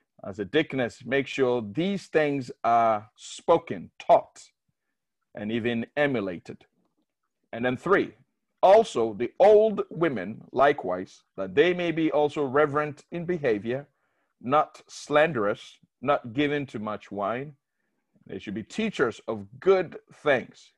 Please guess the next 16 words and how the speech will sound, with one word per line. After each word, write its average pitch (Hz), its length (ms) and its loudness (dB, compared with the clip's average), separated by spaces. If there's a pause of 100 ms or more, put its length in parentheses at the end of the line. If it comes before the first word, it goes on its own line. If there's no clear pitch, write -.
teachers 151 640 -8
of 101 220 -10
good 135 220 0
things. - 320 -10
We'll 98 200 -12
talk 127 260 -6 (240)
detail 113 560 -4 (480)
in 104 120 -10
the 110 80 -6
essentials. 101 580 -8
I'm 95 120 -8
just 104 160 -10
gonna 104 180 -6
read 104 240 -8
through 107 220 -10
this 104 300 -8